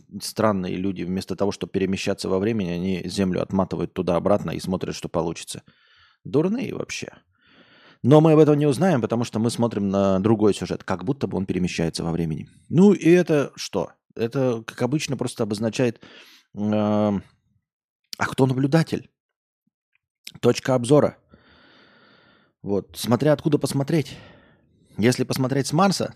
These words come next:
то во-, оказывается, что об-, отматывается Земля. Если смотреть с ли-, от лица главного героя,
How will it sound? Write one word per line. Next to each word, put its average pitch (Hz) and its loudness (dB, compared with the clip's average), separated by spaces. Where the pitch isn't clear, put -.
то 101 -4
во-, 104 2
оказывается, 110 -2
что - -2
об-, 90 -2
отматывается 98 -2
Земля. 90 -2
Если 120 -2
смотреть 120 -2
с 117 -8
ли-, 117 -4
от 120 -8
лица 113 -2
главного 113 0
героя, 117 0